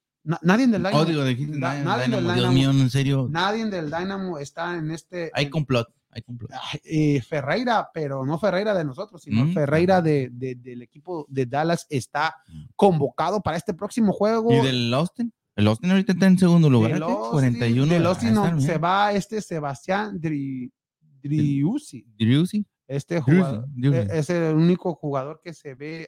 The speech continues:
Speaker 1: ahí en
Speaker 2: En el
Speaker 1: este,
Speaker 2: roster.
Speaker 1: en el roster y de, de, del Dynamo, pues ya lo decíamos, nada,
Speaker 2: Ujú.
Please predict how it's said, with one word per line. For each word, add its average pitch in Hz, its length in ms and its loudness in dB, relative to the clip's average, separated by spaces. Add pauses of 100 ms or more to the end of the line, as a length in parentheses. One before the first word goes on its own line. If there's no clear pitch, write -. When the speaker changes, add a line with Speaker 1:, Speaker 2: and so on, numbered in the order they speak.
Speaker 1:
ahí 139 500 -12
en 131 180 -4
Speaker 2:
En 104 100 4
el 104 60 4
Speaker 1:
este, 101 100 2
Speaker 2:
roster. 113 320 -2 (180)
Speaker 1:
en 135 180 -6
el 127 80 -6
roster 160 320 -8
y 131 180 -4
de, 113 200 -6
de, 117 200 -8
del 123 240 -10
Dynamo, 180 340 -8
pues - 140 -20
ya 135 100 -10
lo 139 60 -12
decíamos, 123 360 -16
nada, 190 380 0
Speaker 2:
Ujú. - 100 -8